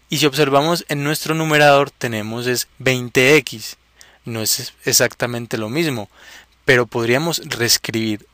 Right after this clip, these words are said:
nuestro límite para encontrar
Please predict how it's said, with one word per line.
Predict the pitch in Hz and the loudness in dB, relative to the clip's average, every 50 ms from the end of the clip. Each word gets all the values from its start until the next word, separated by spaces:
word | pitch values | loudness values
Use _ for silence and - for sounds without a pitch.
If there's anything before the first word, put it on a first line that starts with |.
| _ | _
nuestro | - 117 110 120 139 170 - - - 170 180 175 | -18 -12 -6 -4 -4 -2 -2 -2 -2 0 0 0
límite | 165 151 139 135 135 123 - 147 147 - - - - - - _ _ _ _ _ | 0 -2 -4 -4 -4 0 0 0 0 0 -4 -12 -20 -20 -20 _ _ _ _ _
para | - 127 117 117 113 | 0 2 4 4 2
encontrar | 117 117 - - 123 117 113 - - 117 117 113 - | 0 -2 -6 -8 -8 -8 -4 0 2 2 2 2 0